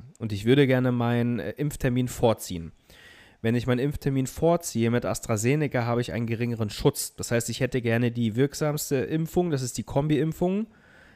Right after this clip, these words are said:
Erstimpfung AstraZeneca, was ich hatte, zweite Impfung BioNTech oder Mo-,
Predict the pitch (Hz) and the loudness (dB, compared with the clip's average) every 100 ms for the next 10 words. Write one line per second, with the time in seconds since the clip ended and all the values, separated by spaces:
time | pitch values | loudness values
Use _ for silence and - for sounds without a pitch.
0 | _ 127 127 - - 131 131 87 120 110 | _ 0 2 2 -2 0 -2 0 -2 -2
1 | 104 120 175 180 123 113 107 135 180 175 | 2 2 2 0 -2 -2 -2 0 2 0
2 | - - 131 131 131 131 110 110 123 123 | 0 -2 0 -2 -2 -4 0 2 2 0
3 | 120 113 110 107 | -2 0 0 2